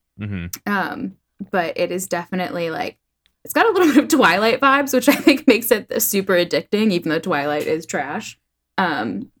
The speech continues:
Speaker 2: but it's not even, like, I, when people are like, "Oh, you read a lot, you're smart," I'm like, "No, it's just, like,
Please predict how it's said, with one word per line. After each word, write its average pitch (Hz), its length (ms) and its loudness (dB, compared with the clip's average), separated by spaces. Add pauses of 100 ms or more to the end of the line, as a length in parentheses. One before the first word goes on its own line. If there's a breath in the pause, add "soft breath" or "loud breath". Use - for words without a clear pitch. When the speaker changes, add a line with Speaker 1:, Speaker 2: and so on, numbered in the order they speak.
Speaker 2:
but 202 120 0
it's 202 160 -2
not 247 220 0
even, 196 220 0
like, 170 220 -4
I, 185 160 0
when 190 220 -4
people 226 200 -2
are 196 40 -4
like, 185 180 -4
"Oh, 220 140 -2
you 170 160 -4
read 196 180 -2
a 180 60 0
lot, 170 200 -4
you're 135 100 -6
smart," 180 420 -4
I'm - 60 -8
like, 170 200 -8
"No, 294 560 0
it's 277 220 -6
just, 359 300 -6
like, 262 420 -4